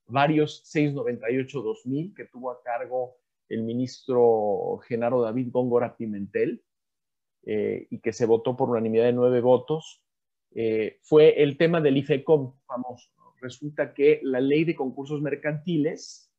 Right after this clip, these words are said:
y eso es interesante porque es una ley también,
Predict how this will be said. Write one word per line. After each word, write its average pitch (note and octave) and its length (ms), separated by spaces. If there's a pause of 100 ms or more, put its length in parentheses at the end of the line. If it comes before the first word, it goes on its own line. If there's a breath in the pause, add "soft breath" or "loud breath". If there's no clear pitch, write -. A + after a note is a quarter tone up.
(100)
y C3 80
eso C3 160
es B2+ 100
interesante B2+ 640
porque B2 300
es A#2 120
una B2+ 200
ley C3+ 500 (640)
también, B2+ 640